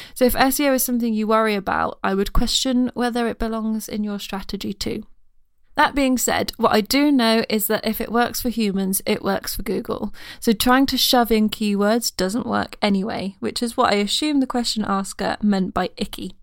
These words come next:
So if you want to S E O your post, you have to really start with what the person is searching for and what they want to find for that search. So if someone's searching for how to create a content plan, the ideal post will probably be a step-by-step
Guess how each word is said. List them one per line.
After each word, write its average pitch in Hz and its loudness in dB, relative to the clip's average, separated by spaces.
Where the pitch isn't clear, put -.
So 233 6
if 285 4
you 320 4
want 262 2
to - 0
S 240 2
E 220 2
O 214 4
your 208 0
post, - -2
you 214 0
have 202 -4
to 226 -2
really 220 2
start 196 2
with - -4
what 208 -2
the 208 -4
person 196 -2
is 196 -2
searching 196 0
for 180 0
and 208 4
what 208 2
they 220 4
want 202 0
to 208 -4
find 180 0
for - -6
that - -4
search. - -6
So 240 2
if 226 4
someone's 262 6
searching 233 4
for 208 2
how 214 2
to 214 0
create 190 -2
a - -6
content 349 2
plan, 196 4
the 240 4
ideal 240 6
post 220 2
will 208 0
probably 226 2
be 180 0
a 196 -2
step-by-step - -2